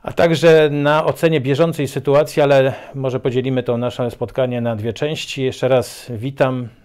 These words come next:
e, i może zacznę od takiego, e, pytania na wstępie. Czy Polska w tej chwili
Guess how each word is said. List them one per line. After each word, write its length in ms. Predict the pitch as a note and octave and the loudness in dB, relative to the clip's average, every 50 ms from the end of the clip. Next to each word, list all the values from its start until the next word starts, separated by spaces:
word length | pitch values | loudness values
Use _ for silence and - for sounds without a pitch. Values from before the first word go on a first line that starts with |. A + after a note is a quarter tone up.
| _ - | _ -20
e, 40 | C#3+ | -12
i 520 | C#3 B2+ B2 B2 - D3+ C#3 C3+ C3+ C3+ C3 C3+ _ - _ _ _ _ _ _ _ _ _ _ _ _ _ | -10 -10 -10 -10 -8 -6 -4 -4 -4 -4 -6 -10 _ -20 _ _ _ _ _ _ _ _ _ _ _ _ _
może 220 | - - C#3+ C#3+ D3+ | -4 -2 0 0 2
zacznę 300 | C#3 D#3 D3 - - D#3+ | 2 2 0 0 -4 -6
od 80 | C#3+ | 0
takiego, 600 | - D3 C#3+ F3 D#3+ D3 E3 D#3 D#3+ - - - E3 D#3 C#3+ C#3+ C#3+ | 0 -2 0 0 0 2 2 2 2 0 -4 -10 -6 -4 -2 -2 -2
e, 40 | C#3 | -4
pytania 560 | C#3 - D#3+ D#3+ - F3+ F#3 F3 D#3+ D3 C3+ | -4 -6 -6 -2 0 0 0 2 0 0 0
na 120 | B2+ B2+ | 0 -2
wstępie. 580 | A#2+ - - - C#3+ C#3 C#3 A2+ C3 B2+ B2+ B2 - - - _ _ _ _ _ _ _ _ _ _ _ _ _ _ _ _ _ _ _ _ | -4 -4 -2 0 0 0 0 0 2 2 2 2 0 -8 -20 _ _ _ _ _ _ _ _ _ _ _ _ _ _ _ _ _ _ _ _
Czy 220 | - - - F3 | -8 -2 -2 -2
Polska 540 | - - - A3+ A#3+ A3+ - - - D#3 D3 | -2 0 0 0 0 0 -2 -2 0 0 0
w 60 | - | 0
tej 200 | - D#3+ D3+ C#3 | 0 0 -2 -2
chwili 520 | - - - D3 A2+ G2 G#2+ A#2 C#3 D3 | -4 -4 -4 -4 -4 -4 -6 -8 -8 -10